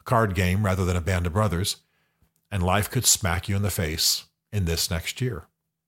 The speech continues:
I'm also concerned because some of you guys are already under tremendous strain. I, I have looked into the faces of the, of men I love in this last year and seen more strain than I've ever seen before. It's not an easy time to be alive.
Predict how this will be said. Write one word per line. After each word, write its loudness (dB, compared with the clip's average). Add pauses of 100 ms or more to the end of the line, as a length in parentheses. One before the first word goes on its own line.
(320)
I'm 2
also 4
concerned 2 (320)
because 2
some 4
of 2
you 4
guys 2
are 4
already 2
under 2
tremendous 2
strain. -4 (200)
I, 2
I 2
have 4
looked 0
into 2
the -2
faces 0 (380)
of -2
the, 2
of 0
men 4
I 4
love 4
in 2
this 0
last 0
year 0
and 0
seen 0
more 2
strain 2
than 0
I've 0
ever -2
seen -4
before. -8 (760)
It's -14
not 0
an 2
easy 2
time 2
to 2
be 2
alive. 2